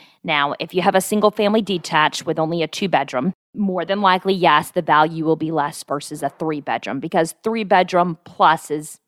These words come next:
pretty typical, you know, and, and what's kind of expected with a single family detached. But you have a four thousand square foot home.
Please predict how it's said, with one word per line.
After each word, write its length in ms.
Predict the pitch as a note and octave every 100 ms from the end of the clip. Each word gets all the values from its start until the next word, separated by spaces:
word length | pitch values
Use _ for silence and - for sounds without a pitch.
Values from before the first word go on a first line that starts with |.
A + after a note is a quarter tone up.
| -
pretty 280 | - E3 -
typical, 580 | - - - B2+ E2 - _
you 140 | F3+
know, 260 | D#3+ D3+ D#3+
and, 140 | D3
and 140 | D3 E3+
what's 280 | D3+ - -
kind 220 | F3+ D3
of 80 | D3
expected 840 | - - - E3+ - D#3 C3+ E3 _ -
with 140 | F3+
a 80 | D#3+
single 300 | - D#3+ D3+
family 300 | D3+ C#3 C#3+
detached. 640 | C#3 B2 - F#2+ - - _ _ _ _
But 300 | E3 F#3 F3+ -
you 140 | G#3
have 320 | G3 G#3+ G#3+ G3+
a 320 | F#3 F3+ F3+ F3 _ _ -
four 180 | A3+
thousand 360 | A3+ G#3+ G3 G#3
square 260 | - F#3+ F#3+
foot 240 | A3 -
home. 340 | D#3+ D#3 E3